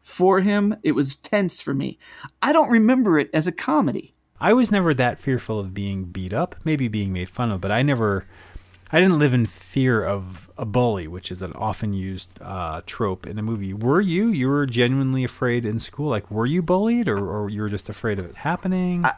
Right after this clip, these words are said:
Speaker 1: I was afraid of it happening. I, I wasn't necessarily bullied. Um, I've, I was in the proximity of fights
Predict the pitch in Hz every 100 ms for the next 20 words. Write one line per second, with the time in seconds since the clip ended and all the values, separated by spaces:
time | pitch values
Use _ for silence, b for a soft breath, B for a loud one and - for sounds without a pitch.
0 | - 170 196 214 226 196 202 - - -
1 | 247 277 262 254 160 185 185 185 185 185
2 | 160 156 117 175 233 247 208 175 170 165
3 | 180 165 151 139 139 117 127 127 127 -
4 | B B B B B B - 139 139 139
5 | 135 131 127 - - 139 135 123 135 -
6 | 127 131 131 127 - - - - 139 139
7 | 135 143 143 156 - - 202 175 160 135
8 | - 127 160 - -